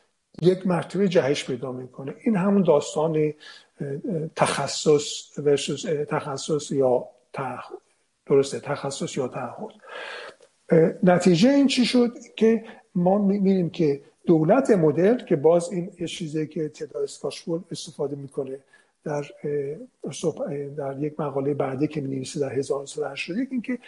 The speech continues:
دولت مدرن، اه، اه، اه، میاد، اه، جاشو می‌ده به یک دولتی که این اد-، آیا این ادهاکراسی، ادهاکراسی که شما غیر رسمی میاد،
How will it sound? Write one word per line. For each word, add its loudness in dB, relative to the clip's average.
دولت 6
مدرن، 4
اه، -2
اه، 0
اه، 2
میاد، 4
اه، 0
جاشو 4
می‌ده 6
به 4
یک 4
دولتی 2
که 0
این 0
اد-، -2
آیا 2
این 2
ادهاکراسی، 2
ادهاکراسی 0
که -4
شما 4
غیر 6
رسمی 2
میاد، 6